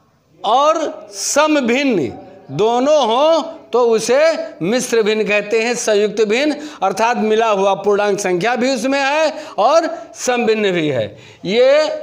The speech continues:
सम भिन्न, विषम भिन्न, मिश्र भिन्न, इसको तुमने कक्षा सात में भी पढ़ा होगा, कक्षा छः में भी पढ़ा होगा और कक्षा आठ में भी।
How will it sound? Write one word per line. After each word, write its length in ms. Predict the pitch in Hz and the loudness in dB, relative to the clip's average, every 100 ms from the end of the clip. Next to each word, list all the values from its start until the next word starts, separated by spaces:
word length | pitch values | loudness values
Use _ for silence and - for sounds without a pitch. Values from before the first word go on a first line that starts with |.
| - - - | -12 -18 -6
सम 300 | 214 254 233 | -2 0 0
भिन्न, 360 | 254 294 285 262 - - - | 0 0 -2 -6 -16 -10 -6
विषम 360 | 160 240 269 | -2 0 0
भिन्न, 360 | 262 294 302 277 - - - | 0 2 0 -2 -8 -20 -6
मिश्र 340 | 131 247 254 269 | -2 0 0 0
भिन्न, 340 | 269 311 311 - - - | 0 0 -2 -4 -12 -6
इसको 260 | 190 180 240 | -4 -2 -2
तुमने 300 | 220 226 233 | 0 -2 -2
कक्षा 320 | 196 185 175 | -4 -6 -6
सात 360 | - 190 233 240 | -4 -2 -2 -2
में 160 | 262 262 | 0 0
भी 100 | 269 | 0
पढ़ा 240 | 262 262 | 2 2
होगा, 460 | 262 269 262 285 269 - - - | 2 0 0 0 -2 -6 -14 -8
कक्षा 280 | 175 190 185 | -6 -2 -2
छः 220 | - 226 | 0 0
में 160 | 269 269 | 2 2
भी 80 | 269 | 2
पढ़ा 240 | 262 262 | 2 2
होगा 360 | 262 262 254 285 277 - - - | 2 2 2 2 0 -6 -10 -2
और 140 | 208 | -2
कक्षा 300 | 208 214 226 | -2 -4 -2
आठ 300 | 208 208 185 | 0 0 0
में 220 | 185 185 180 | 0 0 0
भी। 180 | 220 | 0